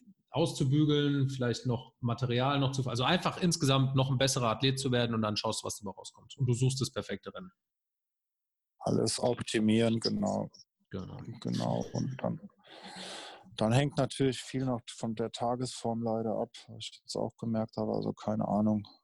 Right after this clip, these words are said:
Speaker 2: Das merkt man ja auch im Training. Manchmal denke ich, ich fliege und manchmal denke ich, pff,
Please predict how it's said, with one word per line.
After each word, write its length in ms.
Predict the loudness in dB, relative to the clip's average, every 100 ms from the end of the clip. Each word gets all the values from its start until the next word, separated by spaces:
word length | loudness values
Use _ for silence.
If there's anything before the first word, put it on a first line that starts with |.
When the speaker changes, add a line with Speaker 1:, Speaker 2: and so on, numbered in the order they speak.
| _ -6
Speaker 2:
Das 200 | -4 2
merkt 260 | 2 4
man 140 | 4 6
ja 60 |
auch 120 | 4 2
im 140 | -2
Training. 440 | 0 0 2 4
Manchmal 440 | 4 2 2 2 2
denke 280 | 2 0 -2
ich, 120 | -4
ich 180 | -4 -4
fliege 480 | -2 2 2 2
und 120 | 0 0
manchmal 440 | 0 0 -2 -2
denke 300 | -2 0 0
ich, 160 | -2 -8
pff, 340 | -12 -10 -12